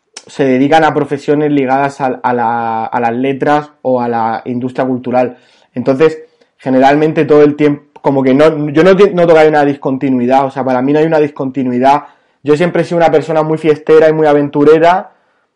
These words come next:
eh, y, por ejemplo, pues, ya te digo, o sea, que n-, no creo que haya una discontinuidad entre Bad Bunny y,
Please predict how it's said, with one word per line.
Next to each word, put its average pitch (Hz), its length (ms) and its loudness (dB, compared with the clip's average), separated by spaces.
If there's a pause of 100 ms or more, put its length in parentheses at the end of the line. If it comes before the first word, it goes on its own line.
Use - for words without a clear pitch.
(180)
eh, 123 840 -2 (680)
y, 131 440 4
por 135 140 0
ejemplo, 156 520 2
pues, 127 580 2 (520)
ya 139 160 0
te 151 120 4
digo, 143 340 4
o 123 60 2
sea, 127 500 0
que 123 140 -2
n-, 131 400 -8
no 165 180 0
creo 202 160 4
que 196 80 4
haya 185 120 4
una 170 120 2
discontinuidad 156 800 0
entre 143 280 -4
Bad 139 200 0
Bunny 147 640 -4
y, 123 1000 -4